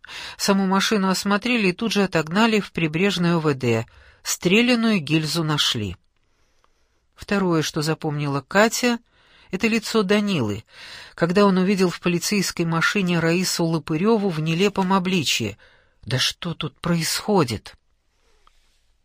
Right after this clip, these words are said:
Его голос. «Да скажи же мне, Катя, скажи мне, что здесь произошло!» «Скажи ему»,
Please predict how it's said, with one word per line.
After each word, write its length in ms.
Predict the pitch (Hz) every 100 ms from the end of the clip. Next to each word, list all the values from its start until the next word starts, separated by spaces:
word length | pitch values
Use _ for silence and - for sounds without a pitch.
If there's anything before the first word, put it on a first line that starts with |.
| _ -
Его 240 | 151 190
голос. 580 | 185 160 135 131 - - _ _ _ _
«Да 200 | 175 190
скажи 520 | 175 - 185 185 220 190
же 160 | 170
мне, 240 | 151 139 123
Катя, 580 | - 190 151 - 98 - -
скажи 500 | - - 208 196 247
мне, 200 | 208 156
что 380 | 139 - 240 208
здесь 460 | 156 156 214 170 -
произошло!» 840 | 175 180 170 190 - 202 139 95 _ _ _ _ _ _ _ _
«Скажи 560 | - - 185 180 170 220
ему», 460 | 170 131 104 76